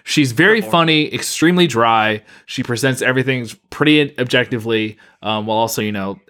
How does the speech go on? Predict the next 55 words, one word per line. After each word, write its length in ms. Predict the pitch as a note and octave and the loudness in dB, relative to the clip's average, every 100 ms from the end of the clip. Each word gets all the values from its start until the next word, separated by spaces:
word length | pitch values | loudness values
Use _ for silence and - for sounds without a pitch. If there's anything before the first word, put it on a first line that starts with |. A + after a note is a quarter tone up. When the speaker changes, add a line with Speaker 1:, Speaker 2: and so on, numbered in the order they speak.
| - | -2
Speaker 1:
editorializing 680 | C#3+ C#3 C3+ B2 A#2 A2+ G#2+ | -2 2 2 4 2 0 -4
here 140 | A2 | -6
and 100 | G2+ | -6
there. 180 | G2 G2 | -6 -6
But, 140 | G2+ | -4
like, 240 | G#2+ B2+ - | 0 0 2
a 60 | |
lot 180 | C3+ G3+ | 2 2
of 60 | B3+ | 4
her 100 | A#3+ | 2
opinions 400 | G3 A#3 D#3 B2 | 2 0 2 2
are 80 | |
just 180 | A#2+ A#2+ | 0 0
like, 140 | C3 A#2+ | -2 0
"Oh 140 | A#3+ | 2
yeah, 180 | A3 E3+ | 2 2
I 60 | |
get 120 | C3+ E3 | 2 0
along 220 | A2 F#2+ | 0 -2
with 80 | - | -4
that," 240 | G#2+ B2+ - - - | -4 -4 -6 -20 -4
um, 560 | A#2+ A2+ G#2+ G2 F#2+ G2+ _ _ _ _ _ | 2 2 2 -2 -8 -12 _ _ _ _ _
which 200 | B2+ B2 | -4 0
I 60 | B2+ | 2
mostly 280 | C3+ C3+ | 4 4
base 300 | B2 A#2 A2+ | 2 2 0
on 400 | A2+ G#2+ G2+ G2 - | -2 -2 -2 -6 -12
how 300 | F#2+ F#2 G#2 | -12 -4 -4
much 220 | G2+ G2+ G2 | -2 -6 -8
she 200 | - G2 | -6 -6
enjoyed 300 | F#2+ G#2 G2 | -4 -4 -4
The 80 | |
Last 300 | G2 F2+ - | -6 -8 -8
Jedi. 400 | G#2+ F#2+ E2+ E2 - _ _ _ | -8 -8 -10 -12 -16 _ _ _
Uh, 400 | - F#2+ E2+ E2+ - | -16 -12 -12 -14 -16
and 200 | F#2+ F#2 | -16 -16
I, 320 | F#2 F2+ F2 - | -16 -16 -18 -16
you 100 | G2 | -16
know, 200 | - - | -16 -16
a-, 220 | - A#2 D#3+ | -16 -8 -2
anyone 240 | G3 F#3+ | 2 4
who 80 | E3+ | 4
enjoyed 280 | D3 C#3 B2 | 2 2 2
The 40 | |
Last 240 | A2+ G#2 | 0 -2
Jedi, 340 | F#2 E2 E2 D#2+ | -6 -12 -12 -12
I 120 | G2+ | -14
can 120 | G2+ | -14
get 120 | F#2 | -16
along 220 | C#2 E2 B1+ | -16 -18 -18
with 220 | B1+ - _ _ _ _ | -20 -20 _ _ _ _
for 140 | _ A2+ | _ -14
the 60 | |
most 200 | E2 D2 | -14 -16
part. 240 | - D2 | -18 -18